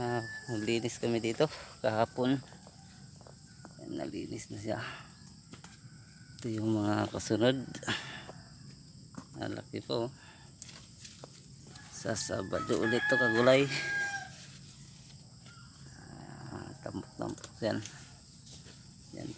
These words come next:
si sis nag-harvest dyan. Neil the Farmer, kagulay. Subscribe my YouTube channel. Yan. Area namin, Calix two. Lago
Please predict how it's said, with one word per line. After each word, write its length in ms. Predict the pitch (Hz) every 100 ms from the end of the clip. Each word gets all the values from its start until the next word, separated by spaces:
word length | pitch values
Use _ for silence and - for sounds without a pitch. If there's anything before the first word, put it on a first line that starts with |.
| -
si 400 | 117 110 110 107
sis 320 | - 107 - 110
nag-harvest 560 | 104 98 101 - -
dyan. 320 | 123 131 139 135 123 - - - - - - - - - - - - - - - - - - -
Neil 320 | - 147 139
the 160 | 135 127
Farmer, 320 | 147 147 147
kagulay. 560 | 143 143 185 208 202 170
Subscribe 560 | - 131 120 - 139
my 160 | 135 139
YouTube 320 | 139 139 135
channel. 480 | 143 156 185 190 175 147 - - - - - - - - - - - - - - - 906 -
Yan. 300 | 78 80 - - 110 117 - - - - - 831 807 - - - - - - -
Area 320 | 117 110 110
namin, 320 | 113 113 110
Calix 240 | 110 110 - -
two. 80 | 143 - - - - - - 640 622 - - - - - 855
Lago 160 | 831